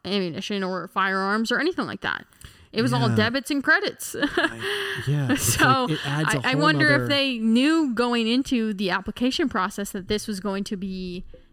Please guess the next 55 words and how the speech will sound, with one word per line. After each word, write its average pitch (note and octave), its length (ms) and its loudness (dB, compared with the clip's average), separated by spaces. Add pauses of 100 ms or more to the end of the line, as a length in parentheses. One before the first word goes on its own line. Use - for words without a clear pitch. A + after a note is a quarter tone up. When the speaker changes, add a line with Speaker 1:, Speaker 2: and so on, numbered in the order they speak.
(200)
Speaker 1:
a G#3 100 0
part A3 320 -4
of - 140 -8
it. - 180 -14 (1200)
I B3+ 100 0
mean, B3+ 140 2
I B3+ 60 4
guess C#4 180 0
if D4+ 120 -4
they B3+ 100 2
Speaker 2:
Uh, G#3+ 60 0
Speaker 1:
applied A#3+ 280 -2
for A#3+ 120 -2
the G#3+ 120 0
one G#3 260 -2
that G3 140 -6
said, G#3 360 -4
you G3+ 260 -4
know, F3+ 160 -4
"Be F#3+ 180 -4
willing G3 260 -4
to A3 100 -6
use G3+ 160 -4
deadly F#3+ 260 -2
force," B3 380 0
if G#3+ 80 -6
they G3 100 -4
applied F#3+ 320 -4
for F#3 80 -8
that G3 340 -2 (800)
j-, - 140 -14 (120)
job F3+ 320 -2
opening, F3 440 -4
then F3+ 120 -6
maybe F3+ 220 -6
they F#3 140 -8
knew. F3+ 400 -8 (420)
Speaker 2:
I, D3 260 -2
you C#3+ 200 0
know, A#2+ 160 2
Speaker 1:
But F3 400 -2
Speaker 2:
I, B2+ 80 -2
well, B2 180 -4
I, A2 120 -6
I A2 200 -10
wonder A#2+ 240 -6
what G#2+ 120 -4
the G2+ 60 -12
salary G#2+ 560 -2
band F#2+ 380 -6
is F#2 200 -8
for F#2+ 260 -8
it, F#2+ 100 -12 (120)
but, G2 240 -8 (100)
um, F#2+ 520 -6